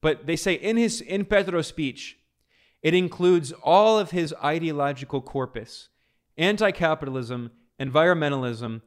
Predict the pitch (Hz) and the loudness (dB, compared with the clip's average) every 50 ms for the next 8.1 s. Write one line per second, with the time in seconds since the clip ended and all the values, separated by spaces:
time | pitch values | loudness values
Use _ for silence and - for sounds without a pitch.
0 | _ _ _ _ _ - 165 185 214 220 208 214 190 165 160 156 - - 165 175 | _ _ _ _ _ -6 -4 -2 0 0 0 -2 -2 -2 -2 -4 -4 -4 -4 -2
1 | 196 208 196 - 202 180 175 160 151 151 156 160 165 156 - 135 117 113 110 104 | -2 -2 -2 -2 -2 -2 -2 -2 -2 -2 -2 -2 -4 -6 -8 -8 -8 -8 -10 -10
2 | 107 107 104 104 104 - _ _ _ _ _ _ - 135 156 151 - - _ _ | -12 -12 -12 -14 -14 -18 _ _ _ _ _ _ -4 -2 -2 -2 -4 -10 _ _
3 | - 143 151 165 180 190 202 196 190 185 175 190 - _ - 135 123 131 156 156 | -10 -6 -4 -2 -2 -2 -2 -2 -2 -2 -4 -6 -12 _ -16 -14 -4 0 2 2
4 | 160 160 - 175 147 147 143 - 156 143 131 - 143 135 131 127 127 131 127 - | 2 2 0 -4 -6 -4 -4 -4 -4 -4 -4 -4 -4 -2 -2 -2 -2 -4 -4 -6
5 | - 120 117 117 113 - - 123 123 120 117 120 117 120 117 110 - - - - | -8 -10 -10 -10 -10 -10 -8 -6 -6 -4 -2 -2 -2 -2 -4 -6 -10 -12 -14 -14
6 | - _ _ _ _ _ _ _ _ _ _ _ 139 147 160 190 220 240 - - | -14 _ _ _ _ _ _ _ _ _ _ _ -2 0 2 2 2 0 -2 -4
7 | - - 180 170 170 - 139 151 - 165 156 - - 240 247 220 147 117 107 - | -2 0 2 2 0 0 -4 -6 -6 -8 -4 -2 -2 0 0 0 -2 -4 -6 -10
8 | - - | -14 -18